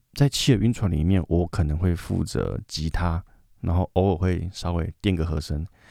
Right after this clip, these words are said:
那《弥留事务所》我会弹钢琴，<clears throat> 对，那企鹅晕船就是晕船系啦，就是如同名字，它就是一个晕船系的乐团。嗯，真的要讲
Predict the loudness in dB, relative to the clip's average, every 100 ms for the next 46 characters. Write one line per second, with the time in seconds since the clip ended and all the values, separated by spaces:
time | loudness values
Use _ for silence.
0 | -20 -18 -4 0 2 2 2 2 2 0
1 | 0 0 2 2 2 0 0 0 0 0
2 | -4 -6 -10 -2 -2 -2 _ -20 _ -6
3 | -2 0 0 0 -2 -4 2 4 4 0
4 | -2 -4 0 -2 0 0 2 2 0 0
5 | 0 0 -2 -4 -2 0 2 2 2 2
6 | 0 0 -2 -2 0 2 0 0 0 0
7 | 0 0 -2 0 -2 -2 -12 _ -6 0
8 | 0 0 -6 -8 -16 -20 -18 -20 -4 0
9 | 2 2 2 2 0 -2 0 0 -2 -2